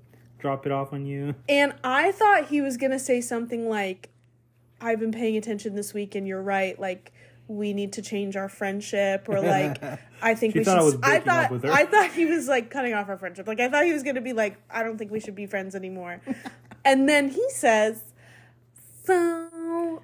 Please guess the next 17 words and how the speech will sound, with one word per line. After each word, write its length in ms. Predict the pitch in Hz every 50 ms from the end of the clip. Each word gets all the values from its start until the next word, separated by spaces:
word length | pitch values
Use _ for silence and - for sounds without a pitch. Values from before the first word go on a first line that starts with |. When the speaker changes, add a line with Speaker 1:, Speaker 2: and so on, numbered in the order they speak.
| - _ _ -
Speaker 1:
Okay, 220 | 165 165 - - - - -
what? 200 | - 190 - - - - - 320 285 - - 359 - -
Speaker 2:
<laughs> 400 | - 415 427 - - 165 175 -
Speaker 1:
I'm 260 | - 180 202 226 233 330 370 - - -
Speaker 2:
He 120 | 349 311
said, 260 | 302 - 381 339 277 - - - - -
he 120 | - 311 330
said, 300 | 330 392 330 302 294 277
Speaker 1:
Bring 180 | - 190 214
it 100 | 233 220
Speaker 2:
"I've 100 | 269 262
Speaker 1:
down 80 | 254 -
Speaker 2:
been 80 | - -
Speaker 1:
a 40 | 240
couple 120 | - 359
Speaker 2:
thinking 260 | 349 320 349 349 359
about 260 | 370 - 359 330 320